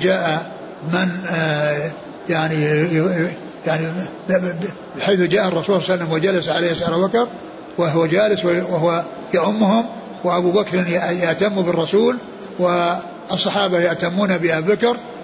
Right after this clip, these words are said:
يعني، أنهم، يعني، يصلون بص-، بصوت، بسماع صوته، لأنه يبلغ عن الرسول عليه الصلاة والسلام، وكان صوته ضعيفا عليه الصلاة والسلام لا يصل إليهم،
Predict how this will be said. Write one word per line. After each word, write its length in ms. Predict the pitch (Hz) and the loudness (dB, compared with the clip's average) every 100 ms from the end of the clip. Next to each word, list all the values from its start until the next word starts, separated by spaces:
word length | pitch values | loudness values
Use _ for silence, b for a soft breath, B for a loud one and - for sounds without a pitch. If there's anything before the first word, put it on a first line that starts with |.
| - | -2
يعني، 360 | 185 175 185 185 | 0 0 0 0
أنهم، 380 | 196 180 196 202 - - - - | 0 2 2 -2 -6 -14 -14 0
يعني، 340 | 190 175 180 175 | 0 2 2 2
يصلون 520 | - 180 208 214 180 | 2 2 2 2 2
بص-، 380 | 170 156 202 175 | 2 2 0 0
بصوت، 300 | 175 208 196 180 | 2 2 2 0
بسماع 360 | 196 190 180 | 0 0 0
صوته، 540 | 170 226 185 165 160 190 - - - - - | 2 2 4 2 2 -2 -8 -14 -14 -12 -2
لأنه 420 | 147 175 180 170 | 0 2 0 4
يبلغ 440 | 180 190 208 185 160 | 4 4 2 2 0
عن 140 | 175 | -2
الرسول 440 | 165 160 185 185 190 - - - | 0 2 4 4 2 -10 -12 -6
عليه 300 | 170 165 165 | 0 2 2
الصلاة 200 | 160 180 | 0 -2
والسلام، 500 | 143 - 170 190 180 175 - - - 160 | -2 -2 0 2 0 -4 -12 -14 -10 -4
وكان 320 | - 175 165 | -2 0 0
صوته 440 | 190 185 185 165 | 2 2 2 2
ضعيفا 480 | 165 185 208 165 165 - - - - | 2 4 2 2 -2 -6 -12 -14 -6
عليه 200 | 165 160 | 0 2
الصلاة 220 | 160 175 175 | 2 0 0
والسلام 240 | 165 208 | 2 2
لا 60 | 220 | 2
يصل 300 | 202 190 180 | 4 4 6
إليهم، 380 | 220 214 240 | 4 4 2